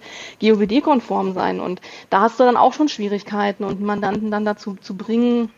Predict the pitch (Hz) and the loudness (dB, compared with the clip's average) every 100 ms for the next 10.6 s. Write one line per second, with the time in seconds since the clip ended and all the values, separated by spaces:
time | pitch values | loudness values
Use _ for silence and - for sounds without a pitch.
0 | _ _ _ _ _ - 220 220 214 - | _ _ _ _ _ 2 2 2 0 2
1 | 247 240 226 - 220 220 - 208 - 208 | 4 2 0 -6 -2 0 0 0 -2 -6
2 | - 196 196 202 196 196 208 226 233 208 | -2 0 0 0 -4 0 4 4 4 2
3 | 233 - 208 202 - 214 214 214 - 220 | 0 -2 0 0 -2 -4 -8 -10 -8 -6
4 | 214 202 190 214 214 - 220 208 208 226 | -2 -2 -4 -4 -6 -6 -6 -2 0 0
5 | 226 196 - 262 - 196 214 - 208 - | 0 -4 -6 -6 -6 -6 -6 -10 -10 -6
6 | 240 - - - - - - 208 240 226 | -6 -6 -16 -18 -20 -8 -4 -2 2 2
7 | 220 208 202 196 202 277 220 190 185 185 | 2 -2 0 2 4 4 2 0 -2 0
8 | 190 - 202 214 233 220 220 202 196 196 | 0 0 -4 -2 -4 -4 -2 0 0 -2
9 | - 214 208 208 - - 285 - 294 277 | -6 -6 -6 -8 -18 -2 0 2 0 0
10 | - - - 226 269 | -6 -20 0 4 4